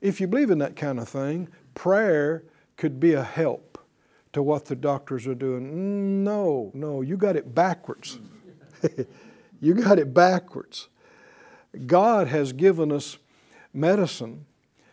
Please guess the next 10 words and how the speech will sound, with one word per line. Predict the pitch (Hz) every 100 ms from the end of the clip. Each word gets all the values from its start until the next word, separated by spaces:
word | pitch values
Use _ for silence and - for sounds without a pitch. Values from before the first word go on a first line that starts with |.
| _
and | - 127
doctors | 160 175 - 127
and | 123
procedures, | - - 185 202 143 123
these | 175 214
things, | 139 135 135 127 - _
as | 160 151 143
a | 135
natural | 139 160 208 214 - 143 131 127 117
helps | - 190 147 - - - -